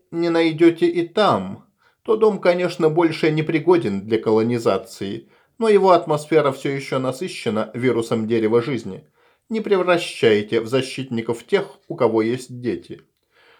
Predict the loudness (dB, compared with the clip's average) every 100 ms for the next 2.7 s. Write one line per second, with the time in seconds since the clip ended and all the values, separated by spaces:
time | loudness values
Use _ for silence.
0 | _ -2 0 0 -2 -2 -6 -2 -2 0
1 | 2 2 4 2 0 -4 -2 -2 -2 -4
2 | -4 -2 -2 -4 -6 -6 -16